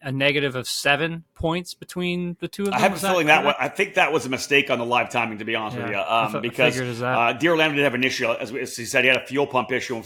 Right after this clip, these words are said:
Speaker 2: running second and fell to the tail of the field. Yeah, that live timing thing wasn't working very well.
Speaker 1: Yeah.
Speaker 2: I, I wanna say that it's over sixty points now for
Speaker 1: Yeah.
Speaker 2: Miles Rowe, uh, with five races to go. So he's,
Speaker 1: Nice.
Speaker 2: again, he's in a really good spot, but such an interesting young man too. It's not,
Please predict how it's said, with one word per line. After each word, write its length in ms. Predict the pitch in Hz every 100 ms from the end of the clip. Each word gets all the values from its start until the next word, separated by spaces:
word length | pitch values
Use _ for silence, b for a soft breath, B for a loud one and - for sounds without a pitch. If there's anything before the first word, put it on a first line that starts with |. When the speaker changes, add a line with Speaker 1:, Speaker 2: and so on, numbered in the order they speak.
| 107
Speaker 2:
running 240 | 135 131
second 320 | - 139 131 113
and 100 | 101
fell 220 | 123 107
to 60 |
the 40 | 104
tail 220 | - 123
of 80 | 113
the 40 |
field. 300 | - 127 117 B B -
Yeah, 60 |
that 180 | 123 147
live 300 | 135 139 135
timing 240 | 127 135
thing 160 | 127 131
wasn't 240 | 131 127
working 240 | 117 127 131
very 160 | 139
well. 180 | 135 139
Speaker 1:
Yeah. 80 | 123
Speaker 2:
I, 80 | 127
I 40 |
wanna 180 | 151 143
say 100 | 143
that 120 | 117 -
it's 140 | 135
over 220 | 147 143
sixty 320 | 127 151 - 110
points 320 | 113 123 -
now 160 | 101 - b b _
for 60 | 127
Speaker 1:
Yeah. 40 |
Speaker 2:
Miles 280 | 120 107 107
Rowe, 200 | 110 95 b b -
uh, 180 | 113 110 165
with 100 | 143
five 260 | 151 123
races 280 | 117 113 107
to 80 | 113
go. 180 | 117 113
So 120 | 143
he's, 180 | 185 -
Speaker 1:
Nice. 120 | 165
Speaker 2:
again, 180 | 143 131
he's 140 | 170
in 80 | 160
a 60 | 139
really 260 | 143 151
good 160 | 135 139
spot, 280 | - 143 143
but 140 | 135
such 220 | - 233 -
an 80 | -
interesting 600 | 190 190 165 151 - 139
young 200 | 143 135
man 300 | 135 135 117
too. 160 | 147 143
It's 140 | 127
not, 200 | 156 160